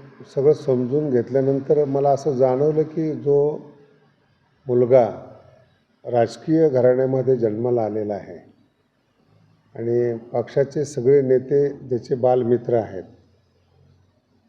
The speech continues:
त्याची गुन्हेगारी पार्श्वभूमी नसताना त्याला गुन्हेगार का ठरवतात असं मला जाणवतं, असं मला वाटतं.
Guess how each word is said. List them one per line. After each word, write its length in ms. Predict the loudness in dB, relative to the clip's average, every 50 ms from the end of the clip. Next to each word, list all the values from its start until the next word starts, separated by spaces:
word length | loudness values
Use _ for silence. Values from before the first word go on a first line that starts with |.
| _ _ _ _ _ -4
त्याची 300 | -2 -2 -2 -2 -4 -6
गुन्हेगारी 680 | -6 -4 -2 -2 0 2 2 4 6 6 6 6 4 0
पार्श्वभूमी 840 | 0 2 4 4 4 4 2 -2 -4 -6 -2 0 0 0 2 2 2
नसताना 540 | 2 2 0 0 -4 -2 0 0 2 2 0
त्याला 260 | 0 0 0 2 2
गुन्हेगार 540 | 0 2 2 2 4 4 4 6 6 6 4
का 200 | 4 4 4 4
ठरवतात 540 | 4 2 -2 -2 -2 -2 0 -2 -2 2 2
असं 240 | 0 0 0 -6 -4
मला 220 | -4 -2 -2 -2
जाणवतं, 1600 | -4 -6 -8 -8 -10 -14 -16 -18 -18 _ _ _ _ _ _ _ _ _ _ _ _ _ _ _ _ _ _ _ _ _ -12 -12
असं 160 | -4 -2 0
मला 240 | 0 0 0 0 -4
वाटतं. 340 | -6 -8 -12 -16 -20 -20